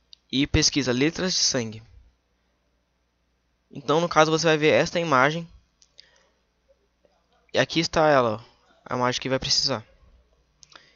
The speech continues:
E pra outra imagem você procura Assassin's Creed, né, velho? Que é um jogo que eu pensei na hora, então.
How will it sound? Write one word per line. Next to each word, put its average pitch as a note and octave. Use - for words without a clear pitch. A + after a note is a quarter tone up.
E -
pra D#3
outra F3+
imagem D#3
você D3
procura C#3+
Assassin's C#3
Creed, C3+
né, D3
velho? A2+
Que -
é G#2+
um A2
jogo A#2
que -
eu C3
pensei B2
na A#2+
hora, B2+
então. C#3